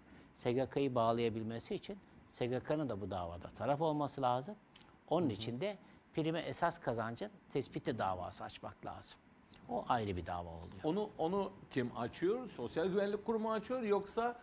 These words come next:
Speaker 1: İşçi.
Speaker 2: onu işçi açıyor?
Speaker 1: İşçi. İsterse ona, e, diğer işçilik alacakları ile ilgili a-, davayı açtığı zaman açabilir.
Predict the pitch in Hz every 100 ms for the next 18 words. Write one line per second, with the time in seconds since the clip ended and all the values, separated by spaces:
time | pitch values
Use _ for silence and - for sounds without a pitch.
0 | - - - 202 233 214 - 190 113 -
1 | - 71 - 143 - 156 190 214 - -
2 | - - - - 160 143 139 147 143 131
3 | - - - 123 117 117 117 127 - -
4 | - - 139 135 127 117 - 139 143 127
5 | 123 123 - 120 123 120 113 98 107 110
6 | 110 - - - - - 127 123 120 113
7 | 110 117 - 135 104 95 85 - 87 110
8 | 226